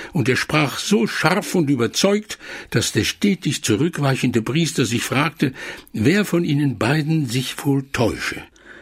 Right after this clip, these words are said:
Noch einmal bekräftigte er: „Ich habe niemals ein Kind gehabt.“ Der andere versetzte: „Etwa auch keine Mätresse?“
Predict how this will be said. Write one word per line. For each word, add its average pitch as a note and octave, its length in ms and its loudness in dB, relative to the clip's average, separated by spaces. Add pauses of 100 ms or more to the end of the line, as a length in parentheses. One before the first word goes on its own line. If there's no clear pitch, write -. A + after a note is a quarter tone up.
(800)
Noch - 160 0
einmal C#3+ 320 2
bekräftigte C3+ 640 0
er: A#2+ 260 2 (540)
„Ich G#2+ 220 0
habe A2 260 0
niemals C3 880 0
ein - 360 -2
Kind - 420 0
gehabt.“ - 640 -4 (560)
Der A#2 120 -2
andere C#3 280 2
versetzte: B2+ 600 0 (540)
„Etwa C#3+ 280 2
auch C#3 160 0
keine F#3 280 4
Mätresse?“ D3 800 2